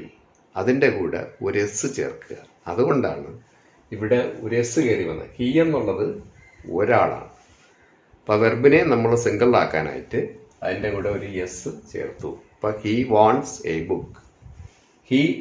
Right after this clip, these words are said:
likes coffee, അവൻ കോഫി ഇഷ്ടപ്പെടുന്നു. ഇനി they എന്ന് പറയുന്നത് ഒന്നിൽ കൂടുതൽ പേരുണ്ടല്ലേ, അപ്പൊ നമുക്ക് ആ വെർബിനെ ഡയറക്റ്റ് ആയിട്ട്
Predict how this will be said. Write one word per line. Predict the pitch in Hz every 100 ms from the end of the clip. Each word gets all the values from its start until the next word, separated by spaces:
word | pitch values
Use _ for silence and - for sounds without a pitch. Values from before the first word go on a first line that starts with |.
| 110
likes | 113 143 156 - - - _ _ - - - 101
coffee, | 98 - 98 82 - 78
അവൻ | 90 107 -
കോഫി | 85 87 - 123 - -
ഇഷ്ടപ്പെടുന്നു. | - - - 98 87 80 78 76 - - - _ _ _ 147
ഇനി | 147 90 - - - - _ _ - 104
they | 127 160 190
എന്ന് | 208 185
പറയുന്നത് | 143 113 107 98 - - - - - 113
ഒന്നിൽ | 120 135 139
കൂടുതൽ | 120 104 104 104
പേരുണ്ടല്ലേ, | 80 - - - 62 - - - - - - - - 113
അപ്പൊ | 170 170
നമുക്ക് | 139 135 - -
ആ | 123
വെർബിനെ | 107 95 117 110
ഡയറക്റ്റ് | 82 98 - 101
ആയിട്ട് | 65 -